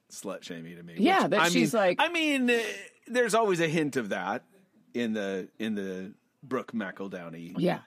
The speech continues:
Speaker 2: yeah.
Speaker 1: ver-, in the Brooke m-, in the McEldowney verse.
Speaker 2: Yeah, the mom is always slut-shaming the, her, eh,
Speaker 1: Okay.
Speaker 2: Juliet's mom is always slut-shaming her. Are we going to the
Speaker 1: Yeah.
Speaker 2: next one?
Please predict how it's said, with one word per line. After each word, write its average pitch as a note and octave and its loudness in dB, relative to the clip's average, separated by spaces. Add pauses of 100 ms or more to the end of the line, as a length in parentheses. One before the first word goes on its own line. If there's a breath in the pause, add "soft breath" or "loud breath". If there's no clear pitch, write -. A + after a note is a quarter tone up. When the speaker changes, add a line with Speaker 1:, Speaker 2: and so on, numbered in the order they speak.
(140)
Speaker 2:
yeah. A2+ 0
Speaker 1:
ver-, G2+ -6 (120)
in D3 0
the C#3 2
Brooke D3+ 0
m-, B2 -4 (120)
in C#3+ 2
the C3 0
McEldowney A2 -2
verse. G2+ -8 (1080 loud breath)
Speaker 2:
Yeah, G#3 8
the F#3+ 6
mom G3 4
is E3 0
always C#3+ 0 (460)
slut-shaming C3+ 0
the, G2+ -4 (300)
her, A#3+ 4
eh, A3+ 4 (140)
Speaker 1:
Okay. C4 8
Speaker 2:
Juliet's C#4 8
mom D#3+ 6
is D3+ 2
always C#3 2
slut-shaming C3 -2
her. D#3 -4
Are G3+ 8
we A3+ 6
going G#3+ 6
to F#3+ 2
the F3 0
Speaker 1:
Yeah. E3 0
Speaker 2:
next E3+ -4
one? E3+ -6